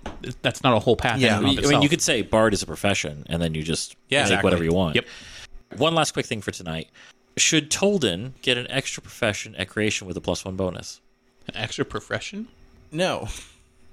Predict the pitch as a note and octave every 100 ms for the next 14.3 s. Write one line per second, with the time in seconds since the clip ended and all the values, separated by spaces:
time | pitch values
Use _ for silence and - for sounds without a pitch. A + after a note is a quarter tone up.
0 | - - D#3 F#3 F#3 B2+ C#3 D3 - -
1 | - _ - D3+ D#3 C#3 D3+ D#3+ F#3 F3
2 | E3+ G3 F#3 F3+ D#3 E3 E3 C#3+ C#3 -
3 | C#3 C3 B2+ - A#2+ A2 G#2 G#2 G2 -
4 | - - - C3 B2 D3+ C3+ B2 - G#2+
5 | G2 G2+ - - A#2 - B2+ G2+ - A#2
6 | A#2 A2+ A2 G#2+ G2+ A2+ G#2 A2+ G#2+ -
7 | G2 F#2 F#2+ - - - - - - F3
8 | F3 - - C#3 C3 C3 B2 - B2 B2
9 | B2 A#2 C3 A#2 G#2+ C3 B2+ C3+ C3+ B2+
10 | B2+ A#2+ B2 A2+ A2+ A2 - A2+ - A2+
11 | - - _ - A#2 A2+ A2 G#2+ G#2 G#2
12 | G2 - A2+ A2+ G#2+ G#2 A#2+ A#2 G#2 G2
13 | - A2+ G#2 G2 G2+ G2 G2+ - G#2 G2+
14 | G2+ G2